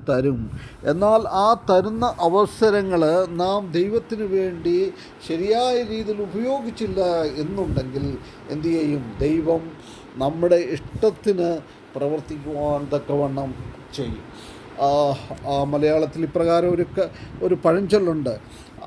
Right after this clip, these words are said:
"അടിച്ചിടത്തൂടെ പോയില്ലെങ്കിൽ, ആ, പോകുന്നിടത്തൂടെ വിടുമെന്ന്." അപ്പോൾ ഇതാണ് ദൈവം ഇവിടെ കാണിക്കുന്നത്. ഫറവോന് ദൈവം, ആ, മോശ ചെന്ന് റിക്വസ്റ്റ് ചെയ്തു, എന്നാൽ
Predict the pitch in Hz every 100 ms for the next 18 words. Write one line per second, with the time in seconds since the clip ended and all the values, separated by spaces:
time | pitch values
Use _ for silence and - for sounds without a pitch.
0 | - 143 180 - 254 233 - 233 214 -
1 | 165 185 185 175 170 170 170 147 - -
2 | - 139 131 160 190 185 190 185 175 -
3 | 165 156 143 - 143 143 139 120 117 -
4 | - - 156 156 208 175 165 156 196 233
5 | 220 220 175 180 202 202 202 - 170 170
6 | 151 147 143 139 143 131 113 107 156 180
7 | 226 247 247 233 170 185 214 214 - -
8 | - - 143 185 175 170 214 202 226 196
9 | 208 202 208 190 - 160 147 254 240 220
10 | - 180 202 175 113 - 127 156 214 185
11 | 151 196